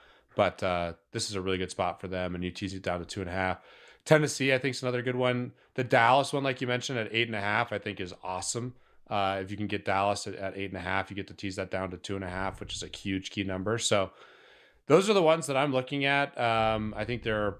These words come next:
they're all, they all make a lot of sense. Uh, this Eagles line, uh, at two and a half is also interesting. Um, tease to eight and a half, or you could go to the other, the other direction with the forty-niners.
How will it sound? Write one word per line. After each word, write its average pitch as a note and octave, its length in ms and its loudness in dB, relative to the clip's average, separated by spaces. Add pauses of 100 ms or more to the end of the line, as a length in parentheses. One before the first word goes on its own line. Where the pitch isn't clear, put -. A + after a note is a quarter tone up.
they're G#2 160 2
all, A2 420 2
they A2 80 0
all A2 80 4
make G#2+ 200 -4
a - 20 -2
lot G#2+ 160 2
of G#2 80 -8
sense. A#2 480 -4
Uh, G2 400 0
this C3+ 180 -4
Eagles C3 640 0
line, C#3+ 580 0 (360)
uh, B2+ 260 6
at B2 160 -2
two C#3+ 140 -4
and C#3+ 80 -4
a - 20 0
half C3+ 220 0
is A2 120 -8
also A2 360 -2
interesting. C#3+ 560 -6 (420)
Um, G2+ 580 2
tease A2+ 260 -4
to A2 220 -2
eight A2+ 140 0
and A#2 80 -2
a A2 40 0
half, A2+ 280 0
or G2+ 60 -6
you G2 100 -6
could G2+ 140 -12
go G#2 100 0
to F#2+ 80 -2
the G2 60 0
other, G#2 260 -4
the A2 140 -4
other G#2 120 0
direction G#2+ 440 -2
with G2+ 80 -8
the F#2 40 -12
forty-niners. G#2 760 -2